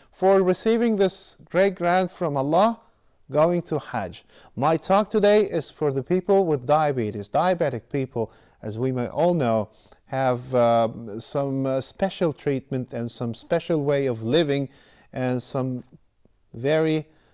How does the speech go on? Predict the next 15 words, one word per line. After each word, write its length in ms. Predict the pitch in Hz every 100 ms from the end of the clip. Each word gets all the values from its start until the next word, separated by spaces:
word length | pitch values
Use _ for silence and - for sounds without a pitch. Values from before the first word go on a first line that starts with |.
| _
important 520 | 123 - 147 - 131
precautions 680 | - 170 170 - 120 - 110
that 200 | - 113
they 100 | 117
should 260 | 113 - 117
take, 260 | - 160 156
especially 500 | - 190 190 208 208
when 160 | 190
they're 140 | 170 151
going 300 | 170 170 156
to 160 | 147
the 100 | 127
journey 440 | 117 156 175 170 151
of 140 | 117
Hajj, 400 | - 156 170 -